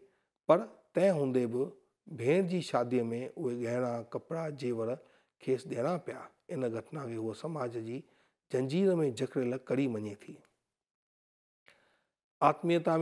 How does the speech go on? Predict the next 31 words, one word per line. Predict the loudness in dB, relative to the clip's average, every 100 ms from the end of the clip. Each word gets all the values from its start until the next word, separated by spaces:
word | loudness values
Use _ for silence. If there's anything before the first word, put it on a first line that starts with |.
| 2
هن | 2 2
ٻڌايو | 4 6 6
آهي | 4 0 -6
ته | -12 -4
آتميتا | -2 -2 0 -2 -2 0
يعني | 0 0 -2 -6 _ _
نجتا، | -8 -4 0 0 0 0 -2 -6 _ _ _
پنهنجپائي، | -4 -2 -2 -2 0 0 -2 -12 _ _ _ _ _ _
پراڻيون | 2 4 6 4 2 -2 -8 -2
يادون، | 2 2 2 0 -2 -6 _ _ _ _
هن | -2 0
جو | 0 -4
آڌار. | -4 -4 -2 -4 -6 -12 _ _ _ _ _ -4
هڪ | -2 2
هڪ | 0 2 0
ڪري | 2 2
ليکڪا | 2 0 -4 -6 -6
پنهنجي | -4 -2 -2
جيون | -2 0 0 0
جون | -2
يادون | -2 -2 -2 -4 -6 -10 _ _ _ 0
پڙهندڙ | 2 2 2
اڳيان | 2 0 -4 -6
پيش | 0 0 0
ڪيون | -4 -6 -8
آهن، | -18 _ -14
جنهن | -8 -6
مان | -6 -8
سندس | -6 -2 -2 -4 -12 _ _ _ _
چريتر | 2 2 2 -2
جون | -4 -2